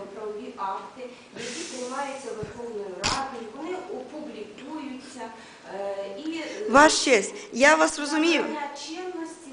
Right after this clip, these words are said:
Speaker 1: зазначено в самому нормативно-правовому акті або десять днів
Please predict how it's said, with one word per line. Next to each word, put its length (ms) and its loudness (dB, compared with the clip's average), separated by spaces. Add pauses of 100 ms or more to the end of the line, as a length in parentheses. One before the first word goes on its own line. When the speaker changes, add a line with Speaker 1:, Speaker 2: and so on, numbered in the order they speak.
Speaker 1:
зазначено 640 -8
в 100 -12
самому 420 -6
нормативно-правовому 1200 -6
акті 460 -4
або 180 -6
десять 440 -6 (100)
днів 220 -6